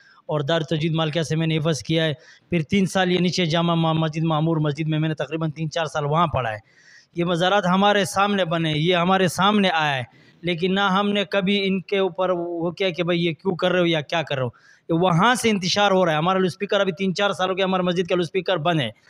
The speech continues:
दो एफ़ आई आर हमारे इमाम साहब के ऊपर कटे कि भाई ये, अ, श-, वो अल्फाज ऐसे इस्तेमाल करते हैं कि हमारे ख़िलाफ़ एफ़ आई आर, तीन चार साल हो गया हमारा loudspeaker बंद है, हमने कुछ नहीं कहा। और इसके अलावा ये अपने उस, अ,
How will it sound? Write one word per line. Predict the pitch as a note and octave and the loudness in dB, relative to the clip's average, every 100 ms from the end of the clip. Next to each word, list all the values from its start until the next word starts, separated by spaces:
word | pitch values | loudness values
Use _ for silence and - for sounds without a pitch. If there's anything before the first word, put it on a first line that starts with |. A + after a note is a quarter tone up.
| - - | -20 -4
दो | D3+ B3 C4 | 4 6 6
एफ़ | G#3+ G3 G3 | 4 0 2
आई | G3+ | 2
आर | G3 | 2
हमारे | F#3+ G3 F#3+ | 2 2 2
इमाम | F3+ F#3+ | 2 0
साहब | F3+ E3+ | 0 -2
के | F3 | -2
ऊपर | D#3 E3 | 0 -2
कटे | D#3 C#3 C#3 A#2+ _ - - | -2 -2 -2 -4 _ -20 -8
कि | D#3+ | -2
भाई | F3+ F#3 | 2 2
ये, | G3+ F#3+ | 2 0
अ, | - _ _ E3+ E3+ E3+ E3 | -6 _ _ 0 2 4 2
श-, | - F3 | -2 0
वो | E3 D#3+ E3 E3 D#3 - | 0 0 2 0 -2 -4
अल्फाज | D#3+ C#3+ F#3+ F#3 | -4 0 0 2
ऐसे | F3+ - | -2 -4
इस्तेमाल | D3 F3+ F#3 | -4 -2 0
करते | F3+ E3+ F#3+ | -2 -2 -2
हैं | E3 | -2
कि | E3+ | -2
हमारे | E3+ F3 | -2 -2
ख़िलाफ़ | E3 E3 F3+ F3 - _ E3 | -2 -2 -2 -2 -6 _ -6
एफ़ | C3+ F3+ | -2 0
आई | |
आर, | F#3 | 0
तीन | F3 G#3 F3+ | 0 0 2
चार | A3 G3+ | 2 2
साल | F#3+ | 0
हो | G3 | 0
गया | F#3 | 0
हमारा | F3+ F3+ | 0 0
loudspeaker | F3 D#3+ E3+ D#3 D3+ | -2 -4 -6 -4 -2
बंद | C#3 C3+ | 0 0
है, | A2 - _ _ | -2 -6 _ _
हमने | F#3+ A3 G3 | -4 -2 0
कुछ | A3+ F#3+ | 0 2
नहीं | F3 C#3 | 0 0
कहा। | C3+ G#2 - - - - | -4 -6 -10 -20 -10 -2
और | F3 - | 0 0
इसके | A#3 - G#3+ | -2 2 4
अलावा | G#3 G#3+ A3+ G3+ - - _ D#3+ | 4 4 4 2 -2 -18 _ 2
ये | A#3 | 6
अपने | A#3+ A#3 A#3 B3 A#3 | 6 4 4 4 4
उस, | G3+ G3 - | 4 2 2
अ, | F#3 F#3 F3 D#3+ | 2 4 2 -4